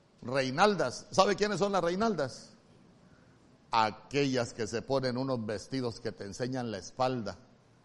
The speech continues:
El andar viendo. El que se puede abstener de andar viendo es uno. "Ay, no es que viera cómo se me atravesaba y por eso pequé".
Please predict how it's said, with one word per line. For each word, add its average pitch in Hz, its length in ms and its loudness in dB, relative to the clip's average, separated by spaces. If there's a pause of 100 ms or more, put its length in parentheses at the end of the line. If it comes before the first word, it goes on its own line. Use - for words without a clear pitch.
(2500)
El 107 160 -2
andar 113 380 0
viendo. 135 480 -2 (680)
El 143 220 2
que 139 160 -2
se 131 180 -2
puede 196 360 0
abstener 147 500 -2
de 127 80 -2
andar 123 260 0
viendo 202 320 -2
es 220 140 -6
uno. 175 300 -2 (300)
"Ay, 151 380 2
no 131 160 -4
es 135 200 -4
que 131 300 0
viera 135 340 2
cómo 135 300 -4
se 127 160 -4
me 123 120 -4
atravesaba 120 1000 -2
y 143 80 -4
por 135 380 -2
eso - 560 -4
pequé". 135 460 -4